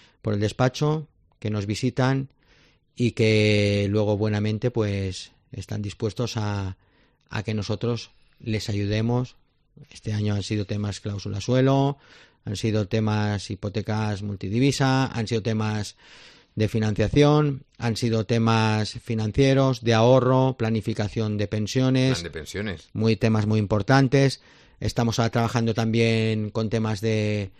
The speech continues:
Speaker 1: de financiación y, y de pequeños préstamos para aquellos que, pues, pues que, que, que necesiten una pequeña ayuda económica.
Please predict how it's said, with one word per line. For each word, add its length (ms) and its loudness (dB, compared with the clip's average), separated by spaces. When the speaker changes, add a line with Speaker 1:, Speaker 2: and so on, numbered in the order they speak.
Speaker 1:
de 100 -2
financiación 800 2
y, 560 2
y 120 0
de 100 2
pequeños 380 0
préstamos 360 -2
para 180 0
aquellos 380 0
que, 560 0
pues, 160 -6
pues 300 -10
que, 340 -8
que, 140 -8
que 100 -4
necesiten 720 -2
una 260 0
pequeña 300 -2
ayuda 260 -2
económica. 720 0